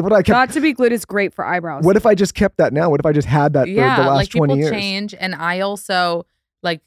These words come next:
Speaker 3: I'm so self-aware that there are so many things that I don't do that, like, other people do in this space. Like, I'll never ask, "What do you wanna see more from me?" I'll never ask,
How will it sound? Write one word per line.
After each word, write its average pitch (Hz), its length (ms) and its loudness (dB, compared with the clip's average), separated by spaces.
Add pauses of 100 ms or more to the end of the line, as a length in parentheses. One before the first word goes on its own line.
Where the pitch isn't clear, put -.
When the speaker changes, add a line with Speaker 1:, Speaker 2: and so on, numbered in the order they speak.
(160)
Speaker 3:
I'm 165 140 -8
so 160 300 -8
self-aware 156 720 -6
that 143 200 -8 (100)
there 139 160 -6
are - 20 -10
so 143 240 -10
many 151 240 -8
things 143 520 -10
that 143 140 -6
I 127 460 -6 (1160)
don't 151 340 -6
do 139 560 -8
that, 151 100 -6
like, 135 260 -8
other 135 240 -8
people 135 320 -10
do 127 260 -12
in 127 100 -10
this 139 140 -12
space. 147 280 -10
Like, 143 140 -10
I'll 156 180 -6
never 147 380 -6
ask, 127 420 -8
"What 147 160 -8
do 135 80 -10
you 131 80 -10
wanna 123 220 -10
see - 120 -18
more 123 240 -10
from 123 180 -16
me?" 117 280 -14
I'll 151 100 -8
never 143 340 -6
ask, 123 480 -6